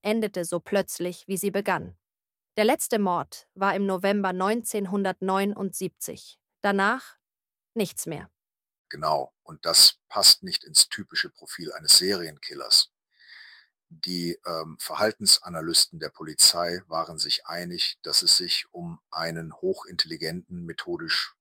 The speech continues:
Speaker 2: vorgehenden Täter handeln musste. Jemand, der seine Taten minutiös plante.
Speaker 1: Die psychologischen Profile aus den Akten sind wirklich faszinierend.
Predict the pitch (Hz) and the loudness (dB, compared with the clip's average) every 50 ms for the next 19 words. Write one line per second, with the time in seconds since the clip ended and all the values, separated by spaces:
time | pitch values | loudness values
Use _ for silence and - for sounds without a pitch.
0 | _ - - - 87 87 82 82 85 82 80 80 78 78 - - 90 87 - 76 | _ -12 -6 -4 -2 -2 -2 -4 -8 -8 -8 -8 -6 -4 -2 0 0 2 0 0
1 | 76 73 73 73 69 71 71 71 71 71 71 - - - 71 69 - _ _ _ | -2 -4 -8 -10 -10 -10 -10 -10 -8 0 4 4 4 4 2 -6 -12 _ _ _
2 | _ _ _ - - - - - - - _ _ _ _ _ _ _ _ _ _ | _ _ _ -20 -20 -20 -20 -20 -20 -20 _ _ _ _ _ _ _ _ _ _
3 | _ - 82 87 104 113 120 120 120 - - 95 85 90 90 90 87 - - - | _ -8 -2 0 0 2 2 0 0 0 0 2 2 2 2 0 -2 0 -2 0
4 | - 175 98 - _ - - - 90 87 87 85 - - - - 87 87 87 - | 0 0 0 -2 _ -6 -8 -6 -6 -4 -4 2 4 4 4 4 4 2 4 2
5 | - - - 82 80 76 76 73 - - 69 67 - _ _ _ _ _ _ _ | 2 0 -2 -6 -4 -4 -2 2 2 0 0 0 -12 _ _ _ _ _ _ _
6 | _ _ _ _ - 247 226 - - 262 226 - 247 240 254 302 359 - 269 - | _ _ _ _ -2 -2 -2 0 0 -2 2 2 2 4 4 4 2 2 -2 -4
7 | - 196 185 - - 214 190 - - - 247 294 302 233 196 190 - 185 180 - | -4 -6 -8 -6 -4 -6 -6 -4 -2 -2 0 0 0 0 -2 -4 -4 -6 -6 -6
8 | - 196 185 - 202 226 220 _ - - 185 175 185 180 175 - 214 269 285 - | -6 -8 -6 -2 -2 -4 -4 _ -10 -10 -8 -6 -6 -6 -4 0 2 2 2 0
9 | 220 208 - - 226 208 - - - - 196 190 220 240 196 160 - - - | -4 -6 -4 -2 -2 -2 -2 -4 -4 -4 -2 -2 -2 -2 -2 -4 -8 -12 -20